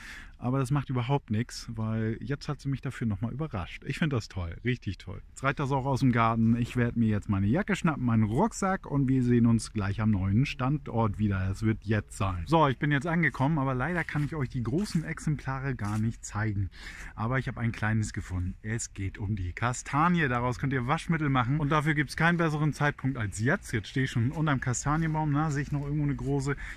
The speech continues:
Hier scheint irgendwer frisch sammeln gewesen zu sein. Heute ist ja auch Tag der Deutschen Einheit, somit frei und die Kids haben ihre Ferien begonnen. Äh,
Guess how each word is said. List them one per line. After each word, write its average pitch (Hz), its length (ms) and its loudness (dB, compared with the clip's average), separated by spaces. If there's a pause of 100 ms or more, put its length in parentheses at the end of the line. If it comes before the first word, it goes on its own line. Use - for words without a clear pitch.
Hier 143 80 0
scheint 160 260 2
irgendwer 156 240 4
frisch - 300 -2
sammeln 185 500 6
gewesen 175 380 4
zu 156 140 -2
sein. 156 300 2
Heute 139 180 0
ist 123 100 -4
ja 139 100 0
auch 131 220 0 (440)
Tag 143 140 -2
der 151 80 2
Deutschen 139 400 -2
Einheit, 143 420 2
somit 131 280 2
frei 131 400 0
und 131 80 2
die 117 80 0
Kids - 500 -4
haben 139 280 2
ihre 120 220 2
Ferien 135 440 2
begonnen. 110 460 4 (800)
Äh, 120 340 2